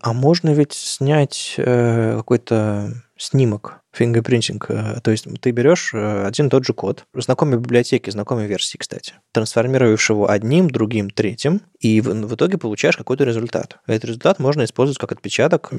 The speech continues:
если ты понимаешь, что используется библиотека этой версии, ты сравниваешь отпечатки. Нормально, работающая схема, кажется.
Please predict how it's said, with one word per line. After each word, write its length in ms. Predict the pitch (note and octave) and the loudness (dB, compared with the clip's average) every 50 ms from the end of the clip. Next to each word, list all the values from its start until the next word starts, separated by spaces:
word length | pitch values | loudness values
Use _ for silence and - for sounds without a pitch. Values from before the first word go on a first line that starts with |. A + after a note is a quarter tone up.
| - - | -10 -10
если 160 | - - - | -12 -8 -6
ты 60 | B2 | -2
понимаешь, 360 | - - A2+ A#2 A2+ G#2+ G2+ | 0 0 2 4 4 2 2
что 140 | - - G2+ | 0 -2 -6
используется 340 | G#2 - - G2 F#2+ - - | -6 0 0 0 0 0 -4
библиотека 380 | A2+ A2 A2 - - A2 - A2 | 0 0 0 0 0 -2 -2 -2
этой 180 | A2+ - G#2 | -2 0 0
версии, 320 | A2 C3+ - - - - A2+ | 2 2 2 2 0 -4 -4
ты 80 | - | -4
сравниваешь 440 | - - - A2 G#2 G2+ G2 - - | -4 -2 0 0 0 0 -6 -8 -10
отпечатки. 600 | _ - - - - E3 G#3 - - - A#2+ - _ - | _ -16 -10 -2 -2 -2 -2 -2 -4 -10 -10 -10 _ -8
Нормально, 560 | - F#2 G#2 G#2 C3+ D#3+ G3+ G3+ B2+ G#2+ G2+ | -2 0 2 4 4 4 4 4 2 2 0
работающая 420 | A2 A#2+ - - C#3+ C3 - C3+ | 0 0 2 4 2 2 2 0
схема, 220 | - - C#3+ - A2+ | -6 -4 -4 -4 -4
кажется. 320 | - - - - - _ | -4 -6 -6 -8 -8 _